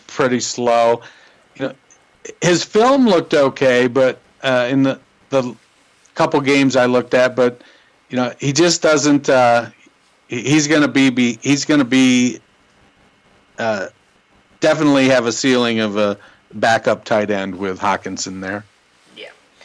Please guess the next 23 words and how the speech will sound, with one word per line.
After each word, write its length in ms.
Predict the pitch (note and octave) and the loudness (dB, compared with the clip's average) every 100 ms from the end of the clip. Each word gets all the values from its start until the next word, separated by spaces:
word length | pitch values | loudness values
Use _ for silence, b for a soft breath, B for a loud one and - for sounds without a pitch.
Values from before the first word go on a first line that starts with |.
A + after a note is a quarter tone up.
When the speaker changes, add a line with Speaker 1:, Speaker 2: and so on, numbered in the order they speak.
| B B B B B - | B B B B B -4
Speaker 2:
Uh, 200 | C3 B2+ | -2 -2
with 160 | C#3 C#3 | -4 -6
the 60 | C3 | -6
fourteenth 560 | F3+ F#3 - F3+ E3 | -2 -2 -4 -10 -8
pick 180 | F#3 E3 | -6 -6
in 60 | D#3+ | -8
the 80 | |
seventh 400 | C#3+ E3+ D#3+ D#3+ | -6 -4 -4 -4
round, 260 | E3 D#3+ D3+ | -2 -2 -4
Tommy 360 | - D3+ D3+ C3+ | -6 -4 -4 -6
Sweeney 500 | - D3+ D#3+ D#3+ C#3 | -6 -6 -8 -4 -2
out 100 | A#2+ | -2
of 80 | |
Boston 400 | G#2 C3 B2 C3 | -2 -2 -4 -10
College 460 | A2+ C#3 C#3+ D#3 C3 | -4 -2 0 -2 -4
goes 260 | C3+ B2 - | -6 -6 -10
to 80 | |
the 80 | A#2 | -10
Buffalo 400 | G#2+ A#2+ A#2+ A#2+ | -4 -4 -4 -8
Bills. 560 | A2 B2+ B2+ B2+ B2+ A#2+ | -6 -2 -2 -4 -6 -2
Uh, 300 | A#2+ A#2 A2+ | 0 2 2
I've 240 | A#2 A#2+ | 0 0
got, 300 | - B2 A#2 | 0 0 0